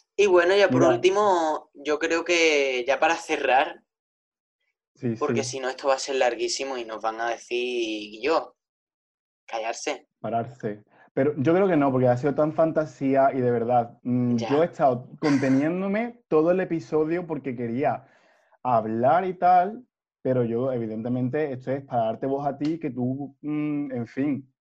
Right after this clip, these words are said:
Speaker 2: eh, que eres la que lo vive, ¿no? Y que, pues, que cuentes y que informes a la gente y, y me ha parecido maravilloso.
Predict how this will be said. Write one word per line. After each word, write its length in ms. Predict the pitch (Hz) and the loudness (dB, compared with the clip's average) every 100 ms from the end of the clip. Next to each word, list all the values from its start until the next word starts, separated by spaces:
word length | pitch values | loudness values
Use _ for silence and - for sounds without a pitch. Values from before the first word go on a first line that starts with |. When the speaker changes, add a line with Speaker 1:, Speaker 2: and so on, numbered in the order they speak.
| - | -8
Speaker 2:
eh, 400 | 117 117 113 107 | -4 -2 -2 -4
que 100 | 113 | -4
eres 140 | 117 | -2
la 160 | 135 135 | 0 0
que 80 | 139 | 0
lo 140 | 135 | -2
vive, 260 | 131 147 156 | -2 -2 -4
¿no? 140 | 143 | -8
Y 80 | 165 | -8
que, 520 | 160 139 127 120 117 _ _ _ | -6 -4 -4 -4 -6 _ _ _
pues, 140 | - 123 | -16 -14
que 120 | 123 113 | -12 -10
cuentes 600 | 131 131 147 143 175 175 | -4 -2 -4 -6 -6 -6
y 80 | 160 | -8
que 140 | 139 | -4
informes 600 | 120 117 - 131 147 151 | -4 -4 -4 -4 -2 -4
a 40 | 156 | -4
la 120 | 147 | -4
gente 580 | 147 156 165 160 170 - | -4 -10 -8 -6 -6 -6
y, 340 | 139 127 123 | -8 -6 -6
y 60 | 120 - | -6 -10
me 180 | 120 113 | -10 -8
ha 80 | 110 | -4
parecido 500 | 123 127 - 131 127 | -4 -4 -10 -10 -6
maravilloso. 840 | 123 117 110 110 123 131 160 175 | -6 -6 -10 -12 -12 -14 -16 -16